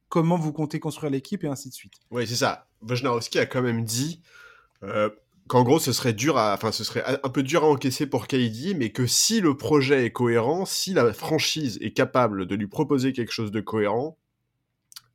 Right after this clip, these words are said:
Speaker 2: avec des options ouvertes, et cetera, et cetera, pourquoi pas ? C'est, il, il a, enfin, en fait, la, la prise de parole de Wojnarowski, elle est hyper nuancée, quoi. En gros. Il dit,
Speaker 1: Bien
Speaker 2: euh,
Speaker 1: sûr.
Speaker 2: K D observe la situation, il garde ses options ouvertes,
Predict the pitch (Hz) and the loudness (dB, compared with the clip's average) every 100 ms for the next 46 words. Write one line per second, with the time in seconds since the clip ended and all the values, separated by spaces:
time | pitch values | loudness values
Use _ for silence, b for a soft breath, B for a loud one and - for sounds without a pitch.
0 | _ - 117 104 104 101 101 - 117 104 | _ -6 -4 -4 -4 -4 -4 -2 -2 0
1 | 123 - 101 - 107 90 - 98 139 160 | 0 0 -8 -6 -4 -6 -6 -4 -4 -4
2 | B B - 120 127 - 90 b b b | B B -8 2 2 2 -2 b b b
3 | b b b _ - 120 117 117 113 127 | b b b _ -14 -10 -8 -8 -4 2
4 | 120 113 120 185 214 220 - _ _ _ | 2 2 2 2 2 0 -2 _ _ _
5 | _ _ _ 135 123 123 143 151 143 170 | _ _ _ 2 4 2 0 0 2 4
6 | 160 123 127 127 120 - 175 113 156 175 | 4 4 2 2 0 0 2 2 -2 2
7 | 147 139 127 120 - 104 82 - b b | 4 6 4 2 -2 -4 -6 -10 b b
8 | b _ - 104 98 - _ _ 117 110 | b _ -6 -4 -4 -8 _ _ -8 -4
9 | 120 151 170 139 156 - 127 113 131 151 | -2 -2 4 4 4 4 2 2 -2 2
10 | 147 120 - 147 123 117 - 110 - 113 | 2 4 4 4 4 2 -2 -4 -2 -2
11 | - 143 151 147 104 120 135 127 - 113 | -2 0 2 2 0 2 2 2 -2 -4
12 | 113 - - 107 107 139 147 147 - | -6 -6 -4 -4 2 4 6 4 -2